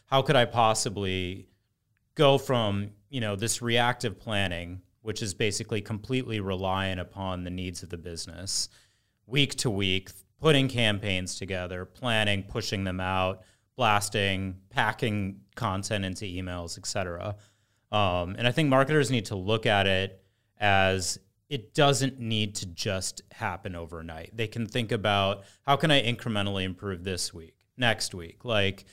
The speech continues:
it's okay to, in, at times, batch and blast does work if you have a broad-based campaign. But you can start thinking about it as, in addition to the batch and blast that I'm doing,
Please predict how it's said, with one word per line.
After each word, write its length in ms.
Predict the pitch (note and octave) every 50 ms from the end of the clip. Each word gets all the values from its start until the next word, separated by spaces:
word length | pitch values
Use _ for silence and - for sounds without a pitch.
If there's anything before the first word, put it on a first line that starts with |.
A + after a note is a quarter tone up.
| _ _ _ _ _
it's 160 | - B2+ - F3
okay 580 | E3 D#3 D#3 - D#3+ D3 C#3+ C#3+ C#3+ C#3 - -
to, 540 | - - D3 B2 A#2 A2 G#2+ G#2 G2+ G#2 G#2 G#2
in, 240 | C#3+ C3+ C3 D3 -
at 120 | G#2+ -
times, 380 | - D3+ F3+ F#3 F3 E3 C#3+ -
batch 280 | - B2+ A#2+ A2+ -
and 80 | A#2+ A2
blast 340 | G#2 G2+ G2 F#2+ F#2+ - -
does 240 | - A2 G#2 F#2+ -
work 280 | G2 E2+ D#2 E2+ - -
if 100 | G2 -
you 80 | A2 G2+
have 120 | F#2+ F#2
a 40 | F#2+
broad-based 760 | F2 F#2+ G#2 F#2+ F#2 F#2 F2+ E2+ F#2+ F2+ F2+ F2 - - -
campaign. 720 | - - G2+ F2 E2 D#2+ - - F2+ E2 - F2+ G#2 G#2+ - _ _ _ _ _ -
But 360 | D3+ C#3+ B2 G#2 G2+ - - - - _ -
you 80 | C3+
can 120 | B2+ D3 C3
start 260 | - D3+ C#3 C3 C3+
thinking 280 | C3+ B2 G#2+ B2 A#2
about 320 | A#2 G#2 A2 G#2 G2+ G#2 G2+
it 80 | G#2 G2+
as, 640 | G#2 G#2 G2 F#2+ F#2+ F#2 F#2 F#2 F2+ F#2 - - - _ _ _ _ _ _ -
in 100 | A#2+ A#2+
addition 380 | A#2+ G#2+ C#3 D3 D3 - D3 C3
to 80 | A#2+
the 80 | G#2+ G#2+
batch 300 | F#2+ G#2 G2 G2 F#2+ -
and 100 | A2 F#2+
blast 360 | G2 F#2 F#2 F#2 F2 - -
that 60 | G2
I'm 160 | F#2 F2 F2+ F2
doing, 520 | F#2+ F#2+ F#2 F#2 F2+ F2+ F2 F2 F2+ F2